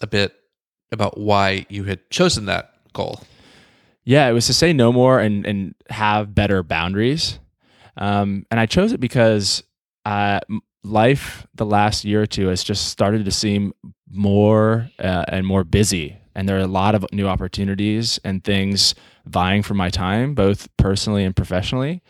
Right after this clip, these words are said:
Speaker 2: And I realized in a very, it was a very subtle transition from this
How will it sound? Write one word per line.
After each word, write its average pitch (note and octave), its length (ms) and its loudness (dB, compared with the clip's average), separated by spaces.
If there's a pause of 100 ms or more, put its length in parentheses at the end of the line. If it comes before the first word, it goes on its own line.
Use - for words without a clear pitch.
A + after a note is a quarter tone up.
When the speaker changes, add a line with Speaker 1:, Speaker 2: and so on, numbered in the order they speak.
(320)
Speaker 2:
And G#2 100 -6
I A2 40 2
realized A2 800 2 (320)
in A#2+ 100 -2
a G#2+ 60 2
very, A2+ 500 2 (440)
it A2 80 -4
was G#2+ 80 -2
a G#2 60 -2
very C#3 140 0
subtle A#2+ 340 2
transition F#2+ 640 -4
from F#2 460 -4
this F#2+ 320 -6